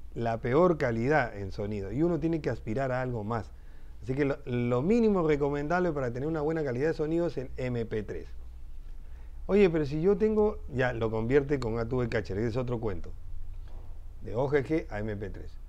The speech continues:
El monitor previo, que es el que está acá, este de acá, tiene como los antiguos Betamax, V H S, uno que dice, esta flechita es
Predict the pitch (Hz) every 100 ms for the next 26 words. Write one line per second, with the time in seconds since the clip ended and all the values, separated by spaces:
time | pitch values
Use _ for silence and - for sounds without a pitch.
0 | - - - - 190 202 196 202 262 269
1 | 220 247 208 170 190 147 127 160 127 110
2 | 151 151 127 107 151 180 - - - 107
3 | 123 135 160 165 - - - - - -
4 | - - - - - - - - 233 262
5 | 262 247 196 160 143 143 131 135 139 196
6 | 208 165 131 113 113 147 160 143 151 147
7 | - 147 139 156 - - - - - 220
8 | 226 208 156 156 196 170 156 147 - -
9 | - - - - - - - - - -
10 | 185 214 180 185 190 196 160 156 147